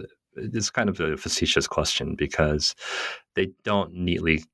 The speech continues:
belong to either category, right? Because, you know, uh, Pachinko is written by a Korean American, uh, written entirely in English for an English-speaking, uh, uh, readership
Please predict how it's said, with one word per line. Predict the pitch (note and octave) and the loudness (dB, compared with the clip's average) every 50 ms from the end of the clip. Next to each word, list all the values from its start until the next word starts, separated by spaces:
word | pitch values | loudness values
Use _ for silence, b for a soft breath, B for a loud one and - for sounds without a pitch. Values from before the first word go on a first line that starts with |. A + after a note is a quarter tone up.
| _ _ _ _ _ _ _ _ _ - | _ _ _ _ _ _ _ _ _ -6
belong | F#2 E2+ E2 D#2 D2+ D2+ | -2 0 0 0 0 -2
to | - D#2+ D#2+ D2+ - - - | -4 -4 -6 -6 -6 -8 -4
either | F2 E2+ E2+ E2 E2 D#2+ D2+ D2 D2 | 0 0 2 2 2 2 2 2 0
category, | - - - D#2+ D2 D2 C#2 - - A1+ A1+ - - - - - - - | -2 0 0 2 2 2 2 0 0 -2 0 0 0 -2 -4 -4 -6 -4
right? | D#2 D2+ D2+ | -2 -2 -2
Because, | - E2+ - - F#2 F2 D#2+ D#2+ - | -2 -2 0 2 2 2 0 -2 -2
you | G2 G2 | -2 0
know, | F2 D#2+ | 0 0
uh, | D#2 D#2+ E2 E2+ D#2+ D#2 D#2 D#2 D2+ D2 D2 D2+ - _ _ _ _ _ _ _ | 0 0 0 2 2 4 2 2 0 0 -2 -4 -8 _ _ _ _ _ _ _
Pachinko | - - F#2 - F#2 - - E2+ | -6 -4 0 0 0 2 2 2
is | D#2+ D#2 - | 2 2 2
written | E2 D2+ D#2+ | 0 2 2
by | D#2+ D#2 | 2 2
a | D2+ | 2
Korean | - - - F#2 E2 | 0 -2 -2 -2 0
American, | D#2 D#2+ D#2+ E2 F#2 F#2 - - D#2 D2 D2 D#2 E2 F2 F#2 G2 b b b b b b b b b _ _ _ - | 0 2 2 4 2 2 2 0 -2 0 0 0 0 0 -2 -4 b b b b b b b b b _ _ _ -4
uh, | E2+ D#2+ D#2 D2+ D2 | -2 0 0 -2 0
written | D2+ F#2 G2+ A2 | 2 2 2 4
entirely | F#2 E2+ D#2 - _ - - F#2 F#2+ A2 G#2 F2+ | 2 0 -2 -6 _ -2 2 4 4 6 4 2
in | E2 D#2 | 0 0
English | - E2+ F#2+ G2 D#2+ C#2+ C#2+ D#2 G2 - - - - - - - _ _ _ _ _ | 0 2 2 2 2 2 2 0 0 0 0 0 -2 -4 -8 -12 _ _ _ _ _
for | - - E2 | -2 0 0
an | D2 - | 0 2
English-speaking, | - - E2 E2 D#2 - - - - E2 D#2 - D#2+ D#2 D#2 D#2 - - | 2 2 4 4 4 2 2 0 -2 -2 0 0 0 0 0 -2 -4 -8
uh, | D#2 - _ - | -8 -8 _ -6
uh, | D#2+ D2+ D2+ D2 | -4 -2 -2 -2
readership | D#2 F2 G#2+ A2+ - - - D2 C#2+ D2 - - | 2 2 4 4 4 2 0 0 -2 -2 -4 -8